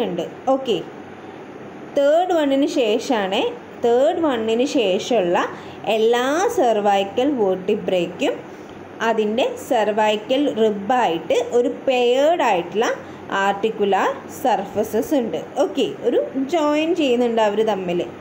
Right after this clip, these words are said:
അത് എത്രയ്ക്ക് ശേഷം എന്നുള്ളതാണ് ആലോചിക്കേണ്ടത്, മൂന്നിന് ശേഷമുള്ളത്. ഓക്കെ, അത്രയും കാര്യം clear ആയിട്ടുണ്ടാകുമെന്ന് വിചാരിക്കുന്നു. ഇനി നമുക്ക് അറ്റ്ലസിനെ പറ്റി നോക്കാം. അറ്റ്ലസ് എന്ന് പറയുന്നത് കണ്ടോ, ഒരു ring പോലെയാണ് ഏകദേശം ഉള്ളത്. അതിനൊരു definite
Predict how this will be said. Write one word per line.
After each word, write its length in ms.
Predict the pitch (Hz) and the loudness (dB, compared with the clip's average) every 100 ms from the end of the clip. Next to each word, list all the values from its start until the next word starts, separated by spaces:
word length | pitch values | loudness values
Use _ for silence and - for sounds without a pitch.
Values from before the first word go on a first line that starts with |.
| - - - - - | -16 -16 -16 -8 -2
അത് 120 | 254 | 2
എത്രയ്ക്ക് 580 | 285 - - 277 285 381 | 2 0 -2 -2 0 0
ശേഷം 420 | 359 247 240 294 | 2 2 2 2
എന്നുള്ളതാണ് 480 | 294 254 240 226 262 | 2 2 2 2 2
ആലോചിക്കേണ്ടത്, 520 | 254 202 208 180 185 | 2 2 0 -2 -2
മൂന്നിന് 460 | 190 202 208 220 | -2 -2 0 0
ശേഷമുള്ളത്. 680 | - 381 220 214 220 170 165 - 277 | 0 0 0 0 0 0 -2 -4 -2
ഓക്കെ, 220 | 294 277 175 - - - - - - - | -2 -2 -4 -6 -14 -16 -14 -12 -10 -4
അത്രയും 340 | 262 - 339 403 | -4 0 0 2
കാര്യം 240 | 302 247 247 | 2 2 0
clear 240 | 240 202 196 | 0 2 2
ആയിട്ടുണ്ടാകുമെന്ന് 500 | 196 196 185 180 196 | 0 -2 0 0 0
വിചാരിക്കുന്നു. 380 | 180 165 180 233 | 0 -2 -2 0
ഇനി 120 | 285 | 0
നമുക്ക് 240 | 302 294 | 2 2
അറ്റ്ലസിനെ 680 | 302 254 - 269 277 320 320 311 | 2 0 0 0 2 0 0 0
പറ്റി 200 | 226 214 | 0 0
നോക്കാം. 400 | 185 143 - 240 - - - - 277 | -2 -2 -2 -4 -4 -12 -12 -6 -4
അറ്റ്ലസ് 400 | 294 311 349 349 | -2 0 0 0
എന്ന് 100 | 359 | 0
പറയുന്നത് 380 | 339 269 254 254 | 2 2 2 0
കണ്ടോ, 180 | 233 185 208 | 2 2 4
ഒരു 140 | 247 285 254 | 4 2 2
ring 360 | 277 285 311 359 330 | 2 2 2 2 2
പോലെയാണ് 480 | 226 220 208 196 | 2 2 0 0
ഏകദേശം 680 | 214 185 175 185 185 - 240 208 | 0 0 0 0 0 0 0 2
ഉള്ളത്. 300 | 170 165 226 494 - - - | 2 2 0 0 -6 -10 -4
അതിനൊരു 420 | 262 311 320 339 262 | 0 2 2 2 2
definite 600 | 262 254 277 285 339 - | 0 -2 0 0 0 -2